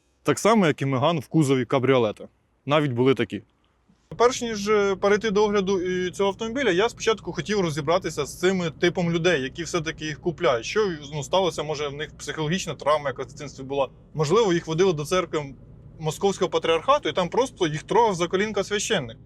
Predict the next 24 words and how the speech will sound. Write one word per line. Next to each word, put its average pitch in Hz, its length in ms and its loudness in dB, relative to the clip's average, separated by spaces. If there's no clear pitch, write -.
Але 170 460 6
це 220 160 2
все 208 220 -2
дурні 190 320 0
жарти, 180 500 0
тому 156 200 -6
що 170 140 -4
якщо 175 180 -2
ти 180 100 -2
подивишся 190 580 -2
на 165 80 -2
конкурентів 202 600 0
Renault, 226 260 0
такі 147 200 -2
як 135 140 0
Шкода 170 420 0
Octavia 147 460 2
п'ята, 208 340 0
Golf 165 420 2
п'ятий, 156 300 0
Honda 196 380 -2
Civic, 165 480 -4
Ford 196 220 -2
Focus, 277 380 -2